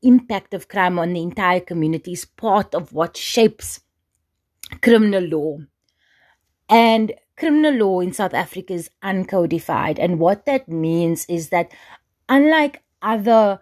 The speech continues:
uh, countries, unlike, unlike other certain countries, um,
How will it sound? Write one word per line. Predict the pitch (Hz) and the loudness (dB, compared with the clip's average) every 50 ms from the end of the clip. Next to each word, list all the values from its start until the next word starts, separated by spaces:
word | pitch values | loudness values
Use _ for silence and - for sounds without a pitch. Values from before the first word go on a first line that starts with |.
| _ _ _ _ _ _ | _ _ _ _ _ _
uh, | - 151 151 151 151 151 156 156 147 - - _ _ | -6 -4 -2 0 0 0 0 -2 -4 -8 -14 _ _
countries, | - - 240 226 214 214 208 - 175 160 160 151 143 - | -2 2 4 4 4 4 2 -2 -4 -4 -4 -4 -2 -2
unlike, | 180 190 208 220 214 - - - - | 0 0 0 -2 -4 -6 -10 -8 -4
unlike | 233 226 233 226 233 | -2 -2 -2 -2 0
other | - 196 190 185 202 196 | -2 -2 0 0 -2 -2
certain | - - 185 170 170 165 170 160 | -2 -2 -2 -2 -2 -6 -10 -8
countries, | - 170 156 147 147 147 - - 151 139 143 143 139 - - - - - - - - _ _ | -6 -4 -4 -4 -4 -4 -6 -8 -8 -6 -6 -8 -8 -10 -16 -18 -20 -20 -20 -20 -20 _ _
um, | 165 170 170 165 165 165 165 165 170 | 2 4 4 4 4 2 0 0 -2